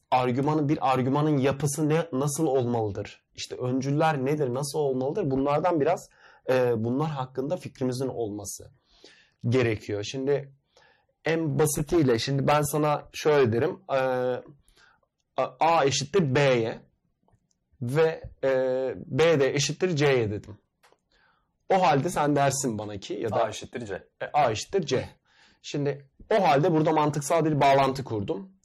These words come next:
Speaker 1: E, işte A B'ye eşit, B C'ye eşitse zaten A B'ye eş-, eş-, B'ye eşitti. O zaman A C'ye de eşit.
Speaker 2: Hı hı.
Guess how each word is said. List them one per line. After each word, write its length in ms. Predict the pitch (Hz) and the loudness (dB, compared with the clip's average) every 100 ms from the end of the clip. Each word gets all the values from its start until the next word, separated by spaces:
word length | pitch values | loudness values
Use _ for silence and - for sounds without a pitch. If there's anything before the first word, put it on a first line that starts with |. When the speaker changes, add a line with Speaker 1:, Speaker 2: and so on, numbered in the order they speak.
| - | -6
Speaker 1:
E, 360 | 131 127 127 110 | -4 -2 -4 -6
işte 260 | 143 143 | -4 0
A 380 | 135 139 139 135 | 2 4 2 2
B'ye 280 | 127 127 110 | 2 2 2
eşit, 420 | 98 165 - - | -4 -8 -10 -10
B 240 | 131 131 127 | -2 0 0
C'ye 280 | 127 117 101 | 0 0 -2
eşitse 540 | 98 107 - 160 - | -6 -10 -4 -4 -4
zaten 360 | - 127 123 131 | -4 -4 -2 -4
A 220 | 127 123 | -2 0
B'ye 240 | 123 120 113 | 0 -2 -4
eş-, 160 | - - | -8 -10
eş-, 280 | 110 113 | -10 -8
B'ye 320 | 123 123 117 107 | -2 0 0 -2
eşitti. 320 | 98 - 160 | -6 -8 -6
O 60 | |
zaman 200 | 131 131 | -4 -4
A 220 | 143 151 143 | 0 0 0
C'ye 320 | 135 143 123 | 2 4 2
de 60 | 104 | -2
eşit. 340 | 95 - | -6 -12
Speaker 2:
Hı 40 | |
hı. 40 | 80 | -16